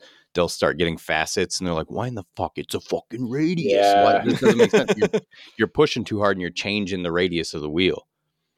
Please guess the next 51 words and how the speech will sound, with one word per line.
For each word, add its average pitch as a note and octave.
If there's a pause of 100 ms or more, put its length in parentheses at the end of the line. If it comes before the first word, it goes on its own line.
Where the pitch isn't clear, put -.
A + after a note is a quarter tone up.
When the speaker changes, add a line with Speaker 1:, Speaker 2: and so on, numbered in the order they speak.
(280)
Speaker 1:
It, F2
you F#2+
get, F#2
Speaker 2:
Or B2+
if B2
Speaker 1:
you F#2+
Speaker 2:
you F2
Speaker 1:
know. B2
Speaker 2:
use C#3
different A#2+
size A#2
belt, A2+
like, A2+
a G#2
different G#2+
thickness A2
of A2+
belt, G#2
sometimes A#2
we'll F#2+
Speaker 1:
Yep. F2
Speaker 2:
do A#2+
that. B2 (580)
Speaker 1:
Yep, F2+
that's F#2+
why A2
I G2+
use F2+
Trizacks E2
all E2+
the E2+
way D#2+
up, -
because G#2+
Speaker 2:
Nice. -
Speaker 1:
they're D2+
thick. - (680)
Speaker 2:
Yeah, G2
Speaker 1:
So A2
Speaker 2:
they -
Speaker 1:
they're B2
Speaker 2:
stay G#2
Speaker 1:
the G2
Speaker 2:
thick. G#2
Speaker 1:
same F#2
thickness F2+
as E2
a E2
thirty-six. E2+
So D#2+
then D#2